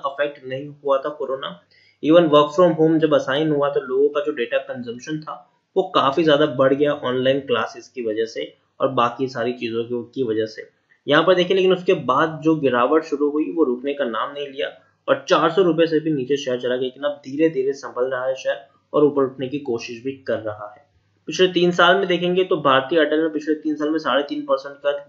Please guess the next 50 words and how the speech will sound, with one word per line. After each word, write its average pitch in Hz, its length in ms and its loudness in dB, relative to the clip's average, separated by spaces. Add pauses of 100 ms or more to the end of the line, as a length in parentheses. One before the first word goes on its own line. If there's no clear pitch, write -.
growth 147 300 0
है। - 60 -8 (640)
अब 147 100 6
देखिए, 180 200 6
इससे 180 180 2
पहले 151 400 2
भी 185 100 4
शेयर 170 220 2
टूट 156 240 0
गया 156 140 2
था 156 120 0
दो 143 140 0
सौ, 156 180 0
दो 143 180 0
सौ 147 120 -6
साठ 139 240 -4
रुपए 135 160 -8
के 135 100 -4
आसपास, 123 460 -4 (320)
तेजी 143 380 2
आई, 156 180 2
गिरावट 127 480 2
आई, 147 120 -2
तेजी 131 420 -2
आई, 143 160 2
गिरावट 131 340 -2
आई, 151 60 -4 (160)
दोबारा 127 320 0
तेजी 123 280 -6
की - 80 -20
तरफ - 220 -8
शेयर 123 260 -10 (240)
जा 120 160 -6
रहा 107 340 -10
है। - 100 -16 (1000)
लार्ज 156 280 4
कैप 208 160 2
शेयर 190 180 2
है 190 120 0
ये, 202 160 2
दो 165 200 2
लाख 180 200 4
साठ 156 220 0
हजार 156 240 2
करोड़ 147 280 0
से 151 140 -2
भी 156 120 -2
ज्यादा 139 280 0
के 143 180 -4
इसके 147 460 -4